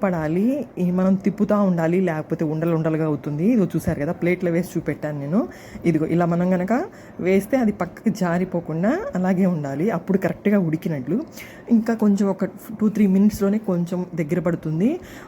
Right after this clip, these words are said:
అప్పుడు కొంచెం ఆరిన తర్వాత ఇలా షీట్లో వడియాలు వేసుకోండి. నేను ఇక్కడ ప్లాస్టిక్ షీట్లో వేస్తున్నాను, మామూలుగా అయితే కాటన్ క్లాత్లో వేస్తారు.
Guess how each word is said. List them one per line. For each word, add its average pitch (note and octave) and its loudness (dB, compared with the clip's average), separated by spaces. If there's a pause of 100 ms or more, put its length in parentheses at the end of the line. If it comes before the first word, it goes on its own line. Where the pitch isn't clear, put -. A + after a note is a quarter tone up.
అప్పుడు A3 0 (100)
కొంచెం G#3 2 (100)
ఆరిన F3+ 0
తర్వాత D#3+ -2 (240)
ఇలా F3+ 2 (100)
షీట్లో F3+ 2 (100)
వడియాలు D#3+ 2
వేసుకోండి. D#3 -2 (400)
నేను G3+ 6
ఇక్కడ G3+ 0 (100)
ప్లాస్టిక్ E3 -4
షీట్లో E3+ 0
వేస్తున్నాను, E3+ 0 (160)
మామూలుగా D#3 0
అయితే D#3+ -4
కాటన్ D#3 -2
క్లాత్లో D#3+ 0
వేస్తారు. D#3+ 0